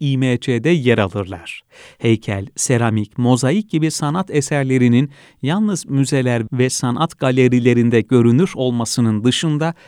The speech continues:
kamusal alanlara taşınmaya başlamasıyla kentsel mekanda toplumsal diyaloğu ve farkındalığı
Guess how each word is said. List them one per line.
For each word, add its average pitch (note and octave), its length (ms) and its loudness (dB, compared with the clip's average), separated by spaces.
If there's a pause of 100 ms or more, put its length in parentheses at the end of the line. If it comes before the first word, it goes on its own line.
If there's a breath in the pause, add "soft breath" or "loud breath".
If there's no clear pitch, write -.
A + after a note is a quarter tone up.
(120)
kamusal F#3 540 -2
alanlara B2+ 520 0
taşınmaya A#2 600 -2
başlamasıyla G#2+ 800 -2 (280 loud breath)
kentsel D3 460 -2
mekanda A#2+ 640 -2
toplumsal C3+ 720 -2
diyaloğu A#2 580 2
ve D3+ 140 2
farkındalığı A#2+ 840 0